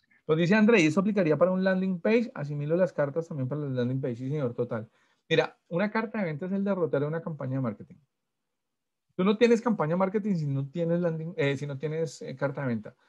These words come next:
Porque es que la, en la carta de venta está la, la anticipación a, a preguntas frecuentes, en la carta de venta está el, la historia que vas a contar, en la carta de venta. Bueno, el viernes les doy todos los datos, pero en la carta de venta está todo, todo, todo lo que se necesita en la campaña.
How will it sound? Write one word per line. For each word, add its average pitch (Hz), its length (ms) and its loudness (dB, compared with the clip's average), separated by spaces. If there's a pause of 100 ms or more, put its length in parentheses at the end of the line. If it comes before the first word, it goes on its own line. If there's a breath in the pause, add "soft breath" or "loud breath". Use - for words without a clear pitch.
(140)
Porque 156 220 0
es 151 80 -2
que 190 80 2
la, 196 60 0
en 165 140 0
la 160 120 2
carta 151 260 -2
de 165 60 -4
venta 143 260 -2
está 165 480 -2
la, 131 420 0
la 135 120 -4
anticipación 131 580 -2
a, 135 560 -2
a 120 80 -6
preguntas 123 380 -2
frecuentes, 131 520 -2
en 123 60 -6
la 120 80 -6
carta 120 280 -6
de 123 60 -2
venta 120 180 -4
está 120 180 -4
el, 127 180 -4 (240 soft breath)
la 127 80 2
historia 123 360 4
que 123 80 -8
vas 117 100 -8
a 117 80 -10
contar, 120 320 -6
en 123 80 -4
la 120 100 -8
carta 113 260 -10
de 123 60 -4
venta. 120 200 -6
Bueno, 113 180 -8 (360)
el 117 120 -2
viernes 135 360 4
les 180 140 2
doy 127 160 2
todos 165 160 6
los 151 100 4
datos, 151 300 0
pero 120 140 -4
en 113 60 0
la 113 100 -4
carta 127 180 -8
de 175 60 -4
venta 160 140 -8
está 160 140 -4 (180)
todo, 202 340 2
todo, 214 340 6
todo 214 260 6
lo 226 120 0
que - 80 -12
se 151 80 -8
necesita 135 220 -6
en 156 60 -10
la - 40 -16
campaña. 131 480 -8